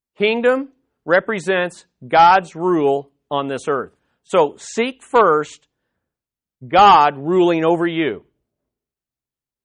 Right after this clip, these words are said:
So my first priority is to let God rule over me today. And obviously, as he rules over you, what is he gonna want you to do? Love him and love others,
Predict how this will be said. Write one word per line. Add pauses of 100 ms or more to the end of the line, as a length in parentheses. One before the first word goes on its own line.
(260)
So
my
first
priority
is
to
let
God
rule
over
me
today. (1500)
And
obviously, (180)
as
he
rules
over
you,
what
is
he
gonna
want
you
to
do? (200)
Love
him (160)
and
love
others,